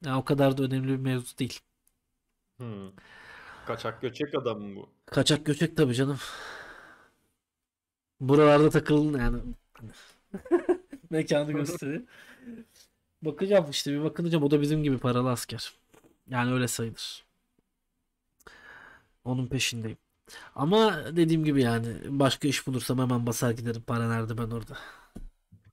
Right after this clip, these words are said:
Speaker 2: Mantıklı. Çok özel değilse nedir herifle derdin ya?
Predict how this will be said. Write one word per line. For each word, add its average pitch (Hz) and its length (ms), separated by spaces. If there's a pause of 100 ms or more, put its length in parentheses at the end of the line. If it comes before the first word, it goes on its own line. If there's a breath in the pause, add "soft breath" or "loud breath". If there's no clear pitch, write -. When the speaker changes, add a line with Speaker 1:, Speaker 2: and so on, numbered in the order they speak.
(1040)
Speaker 2:
Mantıklı. 117 640 (1300 loud breath)
Çok 123 140
özel 123 380
değilse 151 340
nedir 147 260 (360)
herifle 151 420
derdin 135 360
ya? 139 140